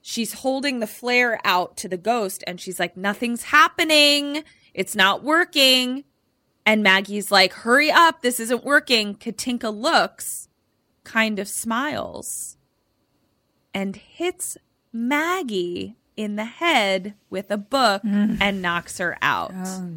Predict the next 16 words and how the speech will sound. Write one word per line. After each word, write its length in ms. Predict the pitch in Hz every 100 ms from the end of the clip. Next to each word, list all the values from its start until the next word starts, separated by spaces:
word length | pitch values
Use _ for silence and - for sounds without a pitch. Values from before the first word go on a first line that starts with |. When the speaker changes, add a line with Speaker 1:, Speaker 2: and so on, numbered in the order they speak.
| 151
Speaker 2:
no. 560 | 160 160 160 160 165 165
She 280 | 165 - 135
wants 360 | 156 190 226 -
the 120 | 156
gates 340 | 151 147 -
of 100 | -
hell 180 | - - 220
to 100 | -
open. 300 | - - _ _ _ _
The 120 | 170 160
eye 180 | 147
of 160 | 90 -
hell. 80 | _
Speaker 1:
It's 400 | 185 190 - - _ _ _ _ _ _ _ _
fucking 440 | 196 202 - 214 220
Cyrus 1080 | - 262 277 330 190 143 233 - - -